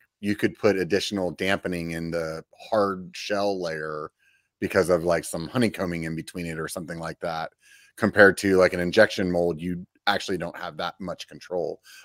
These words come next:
Are, are you guys doing something down to that kinda, like, finite of, of a,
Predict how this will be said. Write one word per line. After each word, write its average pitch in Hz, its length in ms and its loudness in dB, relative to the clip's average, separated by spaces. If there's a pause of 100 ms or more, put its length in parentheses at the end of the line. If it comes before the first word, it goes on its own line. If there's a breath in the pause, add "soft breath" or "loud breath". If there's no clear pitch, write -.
Are, 113 220 10
are 113 100 10
you 113 140 4
guys 127 240 8
doing 123 180 2
something 107 340 -2
down 98 280 -2
to - 100 -14
that 101 260 -2
kinda, 104 200 -6
like, 87 240 -6
finite 101 640 -6
of, 92 280 -2
of 85 200 -6
a, 78 280 -4